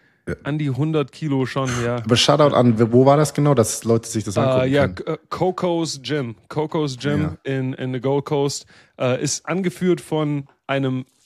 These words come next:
Speaker 2: Strongman, Coco, äh, Franzose, der aber jetzt
Speaker 1: Okay.
Speaker 2: schon seit Jahren in Australien lebt. Und der ist,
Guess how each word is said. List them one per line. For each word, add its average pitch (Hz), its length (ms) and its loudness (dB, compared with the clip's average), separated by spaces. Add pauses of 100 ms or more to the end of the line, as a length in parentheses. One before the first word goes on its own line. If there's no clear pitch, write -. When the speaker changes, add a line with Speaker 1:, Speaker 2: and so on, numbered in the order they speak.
Speaker 2:
Strongman, 156 880 -2
Coco, 143 600 -2 (260)
äh, 123 280 -2 (220)
Franzose, 143 720 -4 (280)
der 131 100 0
aber 135 120 0
jetzt 143 80 -2
Speaker 1:
Okay. 147 100 -6
Speaker 2:
schon 143 60 -4
seit 131 140 -2
Jahren 147 180 0
in 143 60 -2
Australien 147 520 -2
lebt. 147 200 -4 (360)
Und 135 160 -6
der 139 140 2
ist, - 160 -6